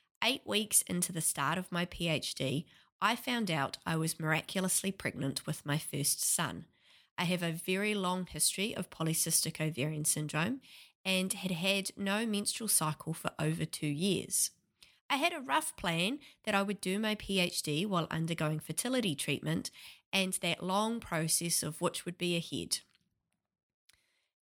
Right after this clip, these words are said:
The universe had other plans,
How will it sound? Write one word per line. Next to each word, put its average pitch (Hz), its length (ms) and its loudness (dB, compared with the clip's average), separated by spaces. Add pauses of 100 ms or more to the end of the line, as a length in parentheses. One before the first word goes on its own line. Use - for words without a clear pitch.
(140)
The 190 80 -8
universe 180 760 2 (140)
had 202 260 0
other 170 200 0
plans, - 720 0